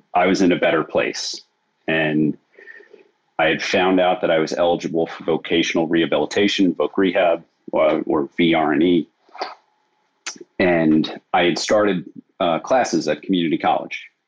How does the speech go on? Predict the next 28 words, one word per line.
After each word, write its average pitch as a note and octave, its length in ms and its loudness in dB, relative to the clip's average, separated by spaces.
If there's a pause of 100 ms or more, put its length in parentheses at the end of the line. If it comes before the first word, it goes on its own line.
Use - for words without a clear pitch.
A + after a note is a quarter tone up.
(280)
Um, D#2+ 580 0 (240)
you G#2+ 80 -2
know, F2+ 60 2
I - 80 0
still F2+ 240 0
had G#2+ 100 -2
to - 100 -10
take G2 220 -2
out E2+ 160 2
loans, G#2 920 0 (240)
um, D#2 400 -2
because D#2+ 340 -2
I E2+ 60 4
wasn't D#2+ 260 2
able D#2 160 2
to D#2 60 -2
work E2+ 380 0 (480)
while D#2 260 2
going D2 280 -2
to D#2 80 -4
school G2+ 480 2 (220)
at, F#2 80 -2
at - 60 -16
the - 60 -20
time. F#2 380 0 (1120)
And G2 340 2
I F#2+ 260 2
was, A#2+ 440 -2